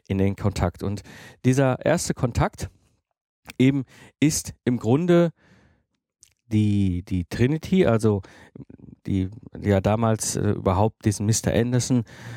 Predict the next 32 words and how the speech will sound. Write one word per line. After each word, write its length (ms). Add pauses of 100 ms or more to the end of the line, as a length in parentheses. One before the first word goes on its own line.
(120)
das 120
erste 280
Mal 120
kontaktiert 540
hat, 180
wo 120
er 120
in 80
dieser 240
Unkenntnis 560
noch 120
war, 160
in 60
dieser 200
gewöhnlichen 720
Welt. 480 (520)
Und 360 (840)
sie 280
hat 200
ihm 140
im 160
Grunde 400
aufgerufen 600
zum 180
Abenteuer. 600
Also 260
Attraktion 840
nennt 200
sich 160
das 200
Ganze 320
dann 260